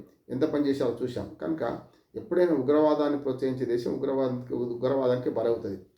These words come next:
అది వేరే సంగతి. కానీ ఇక్కడికి వచ్చే కల్లా మన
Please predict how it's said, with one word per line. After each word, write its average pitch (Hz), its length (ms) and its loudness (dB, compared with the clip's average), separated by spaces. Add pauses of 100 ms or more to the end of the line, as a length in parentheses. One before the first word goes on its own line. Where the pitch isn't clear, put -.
అది 139 140 -4
వేరే 139 260 8
సంగతి. 95 300 -10 (500)
కానీ 139 120 -2
ఇక్కడికి 190 280 4
వచ్చే 156 220 4
కల్లా 120 500 0 (360)
మన 127 480 2